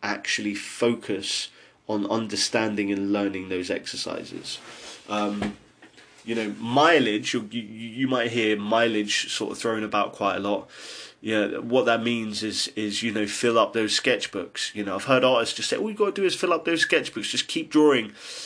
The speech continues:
Yeah, but no. Um, you know, you can fill up a thousand sketchbooks with bad drawings and be a really, really bad artist because that's what you've been doing. Um,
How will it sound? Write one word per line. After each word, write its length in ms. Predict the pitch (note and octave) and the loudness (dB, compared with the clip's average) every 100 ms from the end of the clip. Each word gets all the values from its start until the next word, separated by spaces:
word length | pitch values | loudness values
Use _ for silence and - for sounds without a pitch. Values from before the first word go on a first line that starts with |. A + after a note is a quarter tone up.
| - - - - | -14 -14 -16 -16
Yeah, 440 | D3+ A#3+ C#3+ F#2+ | -2 4 4 4
but 220 | G#2+ C3+ B2+ | 2 0 4
no. 300 | A2+ G2 F2 _ - | 2 2 -4 _ 0
Um, 600 | A#2+ A#2+ A#2 A2+ G#2+ G#2 _ _ - | 4 4 4 -2 -10 -14 _ _ -2
you 140 | B2+ | 2
know, 80 | A#2+ | 2
you 180 | B2 D#3 | 2 0
can 160 | - | 0
fill 260 | C#3+ - D3 | -2 2 6
up 280 | B2 A2 - _ _ _ - | 6 4 -4 _ _ _ -10
a 80 | A#2+ | 0
thousand 400 | C#3 C3 B2 A2+ | 4 4 4 -2
sketchbooks 600 | - C3 - - G#2 - | 0 0 0 -6 -6 -8
with 140 | G#2+ | -2
bad 240 | A#2 A2+ | 0 0
drawings 720 | G#2 B2 A2+ F#2+ F#2+ - - - - - _ | 0 0 0 -2 -8 -8 -8 -10 -20 -20 _
and 180 | A2+ A#2 | -2 0
be 140 | A2+ A#2 | 2 2
a 60 | |
really, 360 | G#2 A2+ B2+ A#2 | 2 0 2 0
really 240 | A2 G#2+ | -2 -4
bad 320 | G#2 A2+ G#2+ | 0 2 4
artist 540 | A2 A2+ G2 G2 - - | 6 4 4 -4 -10 -10
because 280 | G#2+ A2+ G2 | -10 -8 -2
that's 280 | G#2+ - | -2 -2
what 100 | A2 | -6
you've 180 | G#2 G#2 | -6 -6
been 180 | G#2 G2+ | -6 -2
doing. 340 | G#2+ G#2 - - - - - - | 0 0 -2 -12 -16 -14 -14 -8
Um, 500 | G#2+ A2 G#2+ G#2 G#2 | -2 0 0 -4 -6